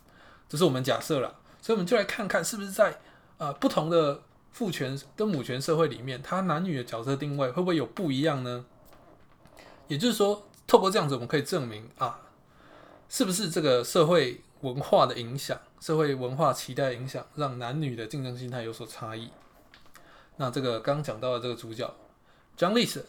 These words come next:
他就来到非洲坦桑尼亚的一个原始部落马赛。马赛就像世界上大多数的社会一样，是一个父权社会，可能大概全世界有九十五趴都是父权社会吧。那马赛就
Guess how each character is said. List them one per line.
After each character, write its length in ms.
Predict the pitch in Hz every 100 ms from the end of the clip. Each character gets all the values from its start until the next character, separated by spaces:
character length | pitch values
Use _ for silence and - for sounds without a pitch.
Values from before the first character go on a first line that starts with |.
| -
他 180 | - 139
就 100 | 135
来 180 | 117
到 280 | 127 123 113
非 200 | - 131
洲 140 | 131 131
坦 240 | - 113
桑 220 | - 135
尼 100 | 120
亚 120 | 120
的 120 | 113 110
一 60 |
个 180 | 107 117
原 180 | 110 135
始 160 | - 110
部 180 | 123
落 260 | 120 113 110
马 240 | 123 110 123
赛。 320 | - 131 139 - - - _ _ - _ _ _ _ - - - -
马 100 | 160
赛 100 | 143
就 60 | 233
像 160 | 247
世 160 | 233 214
界 140 | 208
上 180 | 185 190
大 120 | 180
多 120 | 170 160
数 200 | 175 143
的 520 | 123 117 113 120 -
社 200 | - 139
会 140 | 135 113
一 80 |
样， 220 | 113 117 113
是 120 | 120
一 40 |
个 100 | 120
父 160 | - 147
权 160 | 117
社 180 | 107 123
会， 140 | 117 113
可 140 | 117
能 100 | 113
大 120 | 143
概 200 | 139 135
全 180 | 123 139
世 120 | 156
界 160 | 160 147
有 340 | 127 127 127
九 120 | 135
十 100 | 120
五 80 | 156
趴 120 | 131
都 120 | 139 147
是 40 |
父 160 | 143 131
权 180 | 123
社 180 | 120 139
会 160 | 131 120
吧。 120 | - _ _ _
那 360 | 160 143 135 127
马 160 | 123 120
赛 180 | 156
就 140 | 156